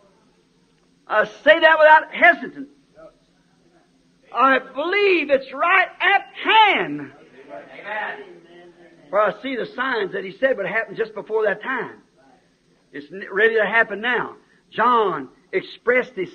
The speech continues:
Speaker 1: faith in what God had revealed to him. Therefore, works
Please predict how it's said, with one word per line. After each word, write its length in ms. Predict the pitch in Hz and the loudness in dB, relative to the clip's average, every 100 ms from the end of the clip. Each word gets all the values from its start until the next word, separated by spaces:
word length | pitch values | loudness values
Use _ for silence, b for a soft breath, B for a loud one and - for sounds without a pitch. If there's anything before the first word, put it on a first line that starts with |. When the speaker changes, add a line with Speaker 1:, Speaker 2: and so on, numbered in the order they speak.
| - | -4
Speaker 1:
faith 340 | 233 226 - _ _ _ _ _ _ _ _ _ _ _ - | -2 -2 -8 _ _ _ _ _ _ _ _ _ _ _ -4
in 180 | 180 | -4
what 260 | 175 220 220 | 0 -2 -2
God 240 | 175 220 | 0 0
had 140 | 214 185 | 0 -2
revealed 520 | 185 175 247 269 202 | -4 -4 0 2 0
to 80 | 147 | -4
him. 260 | 120 - _ _ _ _ b b b b - | -12 -14 _ _ _ _ b b b b 0
Therefore, 800 | 226 254 254 240 233 214 180 - _ _ _ _ _ _ _ _ _ _ | 2 2 4 6 6 4 0 -8 _ _ _ _ _ _ _ _ _ _
works 360 | 135 247 294 | 4 8 8